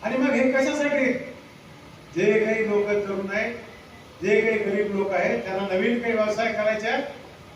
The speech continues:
अहमदपूरमध्ये दुकानाच्या भाडे खूप आहेत. आणि मग हे सर्वसामान्यांसाठी नाही का?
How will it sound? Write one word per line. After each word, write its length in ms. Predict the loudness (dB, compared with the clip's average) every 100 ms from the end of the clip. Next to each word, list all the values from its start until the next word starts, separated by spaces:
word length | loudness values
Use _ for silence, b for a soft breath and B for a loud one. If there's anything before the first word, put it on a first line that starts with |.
| -14 -4
अहमदपूरमध्ये 1080 | -2 0 0 0 2 2 2 4 2 0 -6 -2
दुकानाच्या 560 | 0 0 0 0 0
भाडे 340 | 0 0 0 -2
खूप 340 | 0 4 4
आहेत. 180 | 4 0 -4 -10 -18 -20 -20 -20 -20 -20 -14 -4
आणि 160 | 0
मग 160 | 2 4
हे 180 | 4 2
सर्वसामान्यांसाठी 920 | 4 4 4 4 4 4 6 4 4
नाही 240 | 2 0
का? 120 | -2